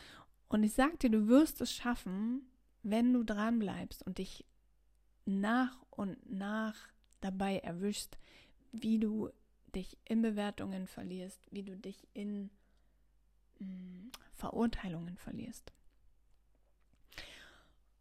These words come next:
Und ich glaube auch, dass dir das wahrscheinlich gar nicht so fremd ist. Ich kann mir schon gut vorstellen, dass du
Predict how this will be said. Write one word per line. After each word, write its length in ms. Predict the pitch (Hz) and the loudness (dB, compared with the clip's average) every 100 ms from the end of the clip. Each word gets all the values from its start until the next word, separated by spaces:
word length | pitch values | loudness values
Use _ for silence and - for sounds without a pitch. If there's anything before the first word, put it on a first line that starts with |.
| _ _ _ _ _ - - | _ _ _ _ _ -20 0
Und 140 | 240 | 2
ich 120 | 254 | 4
glaube 440 | 254 269 302 262 - | 6 6 6 6 4
auch, 320 | 220 240 247 | 4 4 2
dass 220 | - 220 | 0 0
dir 120 | 240 | 0
das 180 | 220 214 | -2 -2
wahrscheinlich 540 | 208 - 208 226 214 | -4 -2 -2 0 0
gar 200 | - 202 | -2 -2
nicht 220 | 233 214 - | 0 0 -2
so 100 | 202 | -6
fremd 480 | - - 208 226 | -4 -2 0 0
ist. 420 | - - - - - | -4 -10 -10 -14 -8
Ich 120 | 202 | -8
kann 160 | - 247 | 2 4
mir 80 | 233 | 4
schon 180 | 233 226 | 2 -2
gut 140 | 202 | -4
vorstellen, 540 | - 214 226 - 196 | -2 -2 0 -2 -4
dass 260 | 185 185 - | -4 -6 -8
du 400 | 180 175 160 127 | -10 -8 -6 -8